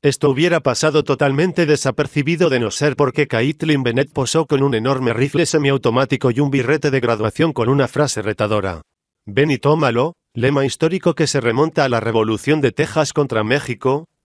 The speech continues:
cuando los rebeldes tejanos utilizaron una bandera con la frase sobre la imagen de un cañón como signo de desafío.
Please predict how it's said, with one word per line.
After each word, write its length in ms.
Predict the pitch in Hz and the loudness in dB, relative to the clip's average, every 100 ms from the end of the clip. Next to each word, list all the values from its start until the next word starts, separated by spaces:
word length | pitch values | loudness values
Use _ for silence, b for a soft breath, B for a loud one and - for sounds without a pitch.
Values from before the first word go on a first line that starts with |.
| - | -2
cuando 280 | 123 120 120 | 0 2 0
los 100 | 113 | 0
rebeldes 460 | 123 139 143 - | 0 0 0 0
tejanos 440 | 151 156 170 170 147 | -2 0 0 0 0
utilizaron 600 | 135 131 120 - 156 156 | -2 -2 -2 0 0 2
una 180 | 147 | 0
bandera 400 | 117 113 120 135 | 0 0 0 0
con 180 | 135 139 | 2 2
la 80 | 120 | 2
frase 360 | - 156 151 147 | 0 0 0 0
sobre 240 | 131 127 | 0 0
la 80 | 123 | 2
imagen 420 | 127 151 156 139 | 0 0 0 2
de 80 | 147 | 0
un 80 | 156 | 0
cañón 340 | 117 110 143 | -2 0 0
como 240 | 139 113 | 0 -2
signo 380 | 101 147 143 147 | 0 0 2 2
de 120 | 135 | 2
desafío. 640 | 135 127 113 - 151 104 | 0 0 -4 -2 -2 -2